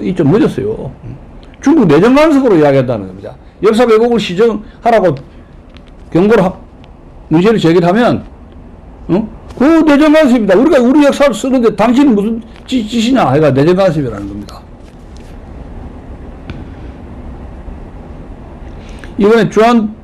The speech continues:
주한 중국 대사 싱하오밍이 망언을,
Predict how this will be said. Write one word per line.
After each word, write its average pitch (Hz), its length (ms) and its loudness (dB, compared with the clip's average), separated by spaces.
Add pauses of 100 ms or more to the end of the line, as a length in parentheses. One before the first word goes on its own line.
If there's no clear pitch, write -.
(460)
주한 214 420 2
중국 240 260 0
대사 175 340 2 (280)
싱하오밍이 220 1080 2 (580)
망언을, 214 600 2